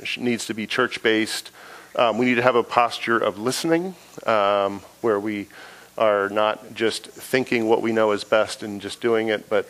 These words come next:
but that we're asking good questions and then a holistic approach, uh, taking into consideration the whole person. Um, so the verse, uh, that is actually the, um,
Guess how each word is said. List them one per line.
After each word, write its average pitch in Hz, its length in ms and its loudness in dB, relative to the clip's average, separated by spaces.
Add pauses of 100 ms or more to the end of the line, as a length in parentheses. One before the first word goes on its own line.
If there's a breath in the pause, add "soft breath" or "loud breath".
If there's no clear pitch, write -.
(180)
but - 140 -8
that 101 120 0
we're 104 140 -2
asking 104 500 -2 (280 loud breath)
good 123 180 -2
questions 107 580 -2
and 104 120 -4
then 104 100 2
a 98 40 0
holistic 107 520 0 (220)
approach, - 540 -2 (540 loud breath)
uh, 101 420 4 (120)
taking 110 280 -4
into 104 120 -4
consideration 104 760 -2
the 98 80 0
whole 98 180 -4
person. 117 480 -10 (760 loud breath)
Um, 113 320 -4 (1200 loud breath)
so 143 160 2
the 135 80 2
verse, 160 560 -2 (120)
uh, 120 600 2 (180)
that 123 440 2
is 135 240 4
actually 131 500 4
the, 117 480 2
um, 101 500 0